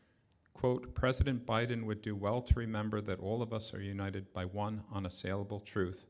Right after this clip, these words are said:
that we are all sons and daughters of the Father, the author of life," unquote.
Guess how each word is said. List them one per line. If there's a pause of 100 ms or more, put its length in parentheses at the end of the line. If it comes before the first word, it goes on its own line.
(120)
that
we
are
all
sons
and
daughters
of
the
Father,
the
author
of
life," (680)
unquote.